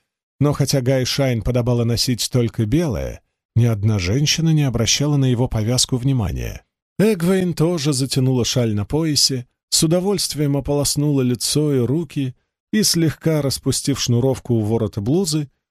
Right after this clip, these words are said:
уселась на красную подушку между Сурандой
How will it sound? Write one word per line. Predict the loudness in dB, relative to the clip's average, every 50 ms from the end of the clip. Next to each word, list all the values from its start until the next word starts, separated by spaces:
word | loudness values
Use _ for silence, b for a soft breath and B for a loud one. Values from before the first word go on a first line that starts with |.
| _ _ -2
уселась | 0 0 0 2 2 2 2 0 0 -2 -2 -2
на | -2 -2
красную | -2 -2 -2 0 0 0 0 0 0 0
подушку | 0 -2 -2 0 0 0 0 -2 -2 0 0
между | 2 2 0 0 -2 -2 -2
Сурандой | -2 -2 -2 -2 0 0 0 0 0 -2 -2 -2 -4 -4 b